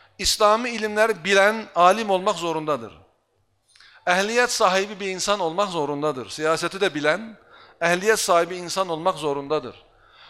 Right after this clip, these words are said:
Ve en önemlisi nedir? Halife İslam'la idare etmek zorundadır.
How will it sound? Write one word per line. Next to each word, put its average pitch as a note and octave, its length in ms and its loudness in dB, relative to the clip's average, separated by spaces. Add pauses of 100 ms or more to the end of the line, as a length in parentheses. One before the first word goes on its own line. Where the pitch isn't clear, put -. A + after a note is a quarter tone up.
Ve A#3 460 4
en C#4+ 220 4
önemlisi G3+ 560 0
nedir? B3 260 2
Halife A3 680 4
İslam'la C4 720 4
idare A3+ 480 6
etmek B3 340 4
zorundadır. D#3 840 0